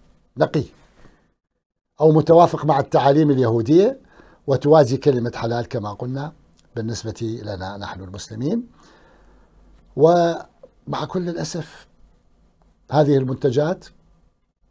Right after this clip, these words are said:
تأتي من دول عربية. شوف، مصر، قلنا مصر، المغرب، الأردن، الإمارات، السعودية،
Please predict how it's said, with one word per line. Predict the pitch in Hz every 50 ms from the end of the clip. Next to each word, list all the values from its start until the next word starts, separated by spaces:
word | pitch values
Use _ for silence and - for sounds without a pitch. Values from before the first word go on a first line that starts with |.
| _ _ _ _ _ _ -
تأتي | 160 160 156 - - 139 139 139
من | 127 120 113 107
دول | 104 131 131 131 131 131 131 135 135 135
عربية. | 127 98 98 110 120 120 107 92 92 87 78 76 - - - _ _ _ _ _ _ _ _ _ _ _ _ _ _ _ _ _ _ _ _ _ _ _ _ _ _ _ _ _ _ _ _ _ _
شوف، | - - 117 - - - _ _ _ _ _ _ _ _ _ _ _ _ _ _ _ _ _ _ _ _ _ _ _ _ _ _ _ _ _ _ _ _ _ _ _ _ _ _ _ _ _ _ - - - - _ _ _ _ _ _ _ _ _ _ _ _ _ _ -
مصر، | 156 160 - - 123 101 - - - _ - _ _ _ - - _ _ _ - - -
قلنا | - 165 160 147 131 123
مصر، | 123 143 135 - 147 139 127 120
المغرب، | 120 117 113 131 135 120 123 127 131 127 123
الأردن، | 113 104 107 117 127 120 113 107 127 127 127 127
الإمارات، | 110 110 107 113 113 113 113 113 117 127 131 123
السعودية، | - - - - 117 95 101 107 101 104 127 131 131 131 127